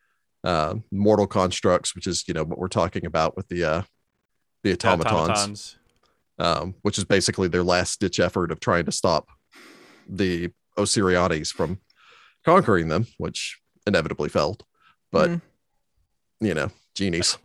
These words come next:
Speaker 2: Yeah,
Speaker 1: And
Speaker 2: again,
Speaker 1: all those
Speaker 2: like,
Speaker 1: sets.
Speaker 2: you know,
Speaker 3: <laughs> Yeah,
Speaker 2: more,
Speaker 3: they
Speaker 2: more
Speaker 3: cheated.
Speaker 2: information
Speaker 3: <laughs>
Speaker 2: about the Jiska Imperium than I had seen anywhere else. So,
Speaker 1: Yeah.
Speaker 2: you know.
Speaker 3: Yep. So very
Speaker 1: If you
Speaker 3: cool.
Speaker 1: wanna know
Speaker 2: More
Speaker 1: more
Speaker 2: lore.
Speaker 1: about, uh,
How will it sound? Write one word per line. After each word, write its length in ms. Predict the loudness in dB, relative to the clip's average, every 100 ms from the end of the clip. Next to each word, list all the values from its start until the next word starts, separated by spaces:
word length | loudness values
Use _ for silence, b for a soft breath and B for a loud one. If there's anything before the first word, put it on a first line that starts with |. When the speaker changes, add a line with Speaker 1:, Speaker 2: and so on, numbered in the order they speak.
| _
Speaker 2:
Yeah, 200 | 0 2
Speaker 1:
And 40 | 4
Speaker 2:
again, 240 | 4 4
Speaker 1:
all 80 | 4
those 60 | 4
Speaker 2:
like, 140 | 4 4
Speaker 1:
sets. 220 | 0 -2
Speaker 2:
you 80 | 2
know, 220 | 2 4 0
Speaker 3:
<laughs> 100 | 2
Yeah, 280 | 2 4 4
Speaker 2:
more, 200 | 4 6
Speaker 3:
they 140 | 6
Speaker 2:
more 80 | 6
Speaker 3:
cheated. 220 | 6 6
Speaker 2:
information 760 | 4 4 2 2 0 0 0 0
Speaker 3:
<laughs> 0 |
Speaker 2:
about 460 | 2 4 4 0
the 80 | -4
Jiska 240 | -4 -4 -6
Imperium 560 | -4 -2 0 0 -2
than 380 | -4 -6 -8 -8 -2
I 200 | 0 0
had 220 | -2 -6
seen 240 | -6 -4
anywhere 320 | -4 -4 -2
else. 320 | 0 -2 -10 -20 _
So, 460 | -10 -4 -4 -4 -12 _ _ -4
Speaker 1:
Yeah. 80 | -4 -4 _ -8
Speaker 2:
you 60 |
know. 160 | -6 -6 -10 -8
Speaker 3:
Yep. 140 | -8 -8 _ _ _ _ -2
So 160 | 2
very 160 | 4 4
Speaker 1:
If 60 | 6
you 60 |
Speaker 3:
cool. 40 | 6
Speaker 1:
wanna 140 | 8
know 160 | 8 8
Speaker 2:
More 80 | 8
Speaker 1:
more 140 | 8
Speaker 2:
lore. 80 | 8
Speaker 1:
about, 220 | 8 6
uh, 260 | 6 4